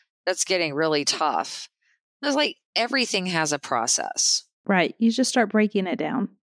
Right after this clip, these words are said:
Speaker 1: Yeah. So start looking at some just common processes, breaking them down and documenting them as you do them. And don't get frustrated that I, you can't get it done all at once. This is not something you wanna do all at once.
Speaker 2: No.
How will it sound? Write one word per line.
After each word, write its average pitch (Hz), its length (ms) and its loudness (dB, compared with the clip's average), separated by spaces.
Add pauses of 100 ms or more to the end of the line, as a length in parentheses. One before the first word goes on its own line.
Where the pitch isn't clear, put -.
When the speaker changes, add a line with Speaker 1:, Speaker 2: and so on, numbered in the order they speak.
(180)
Speaker 1:
Yeah. 175 180 0 (340)
So 208 400 0 (200)
start - 280 -2
looking 240 340 -2
at 208 120 0
some 180 400 -2
just - 280 -2 (160)
common 247 360 0
processes, 175 880 0 (520)
breaking 214 420 0
them 214 160 0
down 165 460 0 (280)
and 180 180 -4
documenting 165 720 -2
them 147 180 -4 (180)
as 160 340 0
you 160 100 -4
do 143 220 0
them. 85 380 -6 (340)
And 190 180 -4
don't 196 260 -2
get 196 200 -2
frustrated 175 560 0
that 151 100 -2
I, 156 180 0
you 170 120 -4
can't 160 260 -2
get 170 140 -2
it 139 100 -4
done 160 220 -2
all 135 180 -2
at - 60 -4
once. 156 240 0
This 160 160 0
is 156 180 -2
not 160 500 -2 (140)
something 160 380 -4
you 147 100 0
wanna 139 140 -4
do 143 160 0
all 139 120 2
at 117 80 -4
once. - 360 0 (480)
Speaker 2:
No. 202 360 4